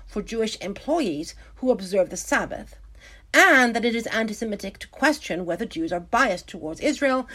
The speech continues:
and therefore less loyal to Britain. Now, many of these examples appear to be entirely laudable, but mixed in with them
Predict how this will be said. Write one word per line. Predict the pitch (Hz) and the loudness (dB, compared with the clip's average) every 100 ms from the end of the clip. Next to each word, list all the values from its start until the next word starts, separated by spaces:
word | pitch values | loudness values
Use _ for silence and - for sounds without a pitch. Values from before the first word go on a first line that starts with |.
| 202 | -10
and | - 233 | -4 0
therefore | 202 180 - 180 | 0 -2 -4 -4
less | 165 180 - | -4 -6 -8
loyal | 170 151 147 | -6 -6 -6
to | - | -10
Britain. | 170 180 - 101 170 - - - - - - - 277 | -8 -8 -8 -12 -14 -18 -20 -20 -20 -20 -20 -4 6
Now, | 285 254 262 | 10 10 8
many | - 247 302 453 554 | 4 4 6 6 4
of | 262 180 | 2 0
these | 180 180 | -4 -4
examples | - 143 151 - 185 196 | -6 -6 -6 -8 -8 -8
appear | - - 214 | -8 -4 -4
to | 214 226 | -6 -8
be | 214 202 | -6 -6
entirely | 220 - - 240 285 415 370 214 | -6 -10 -12 -2 2 2 2 0
laudable, | 170 147 139 - - 294 - - - - | 0 -4 -4 -6 -4 -6 -10 -20 -20 2
but | 247 247 | 2 4
mixed | 254 403 - - | 2 0 -4 -6
in | 247 233 226 220 | -4 -4 -4 -2
with | 466 466 - | -2 -4 -10
them | 147 107 110 | -8 -6 -8